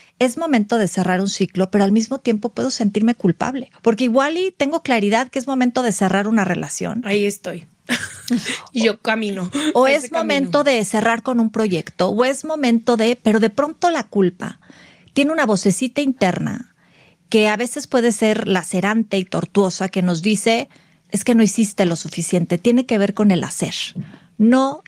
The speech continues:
Speaker 1: hice lo suficiente". Y de pronto esta sensación de sentir que puedo lastimar a alguien con mis acciones, que puedo lastimar a alguien con mis decisiones, que puedo hacerle daño a algo o a alguna circunstancia,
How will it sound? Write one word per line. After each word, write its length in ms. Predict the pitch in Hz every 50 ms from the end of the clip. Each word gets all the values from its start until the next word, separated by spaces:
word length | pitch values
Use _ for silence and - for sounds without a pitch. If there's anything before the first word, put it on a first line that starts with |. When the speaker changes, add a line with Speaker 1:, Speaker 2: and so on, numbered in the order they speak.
| _ _
Speaker 1:
hice 440 | 214 220 202 - - 220 208 214 -
lo 140 | - 196 175
suficiente". 720 | 165 - 170 160 - 175 165 - - 170 202 185 - 180
Y 40 | 180
de 120 | 175 196
pronto 380 | 190 - 254 262 269 269 - 285
esta 240 | 262 226 - - 240
sensación 640 | 240 - 208 185 - - 170 - - 196 196 196
de 100 | 202 220
sentir 560 | 202 - 202 185 175 - 214 208 220 233 233 - _
que 120 | - 226 208
puedo 340 | - - 240 240 226 226 226
lastimar 540 | 208 185 165 - - - 196 185 185 180 180
a 60 | 175
alguien 240 | 180 165 165 170 165
con 140 | - 165 165
mis 180 | 170 165 - 147
acciones, 560 | - - - 220 220 214 202 208 196 - -
que 120 | - 202 190
puedo 320 | - - 233 220 214 220
lastimar 520 | 214 196 170 - - - 180 180 185 185 185
a 40 | 180
alguien 220 | 175 175 170 180
con 180 | 180 - 170 175
mis 160 | 170 165 170
decisiones, 800 | - 180 160 - 180 175 - - 214 214 208 208 208 202 185 -
que 100 | - 190
puedo 300 | - - 220 220 226 226
hacerle 400 | 208 180 160 214 196 196 190 185
daño 440 | 170 196 190 190 196 196 196 190 - -
a 200 | - 180 185 190
algo 440 | 214 214 214 190 196 190 190 - -
o 280 | - - 165 165 - -
a 160 | 175 165 160 185
alguna 380 | 190 190 180 202 220 214 220
circunstancia, 960 | 196 - 190 170 - 185 175 165 - - 202 208 208 202 - - 196 185 196